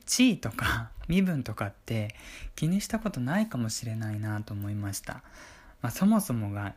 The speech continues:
田舎生まれの田舎育ちの平民なので、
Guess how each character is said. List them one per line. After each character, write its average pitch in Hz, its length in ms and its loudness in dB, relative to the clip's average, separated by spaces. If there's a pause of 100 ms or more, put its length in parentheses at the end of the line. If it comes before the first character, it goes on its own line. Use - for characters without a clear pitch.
田 139 280 2
舎 165 100 0
生 170 60 0
ま 143 140 2
れ 107 100 0
の 104 200 -4 (180)
田 135 220 0 (140)
舎 - 160 -2
育 127 120 0
ち - 140 -4
の 101 80 0
平 139 340 0
民 139 220 0
な 104 100 0
の 98 160 0
で、 110 240 0